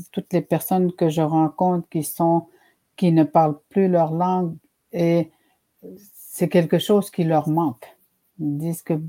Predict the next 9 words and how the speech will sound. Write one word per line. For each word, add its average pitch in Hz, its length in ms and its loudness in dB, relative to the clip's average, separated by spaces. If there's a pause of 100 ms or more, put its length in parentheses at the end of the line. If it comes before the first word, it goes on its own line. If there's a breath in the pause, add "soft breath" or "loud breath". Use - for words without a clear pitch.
(100)
bon, 170 220 2
ça, 190 260 -2
ça 170 200 0
me 156 180 2
manque. 156 340 -4 (460)
Je 175 120 -4
suis 185 320 0
Innu, 180 580 -2
mais 170 280 0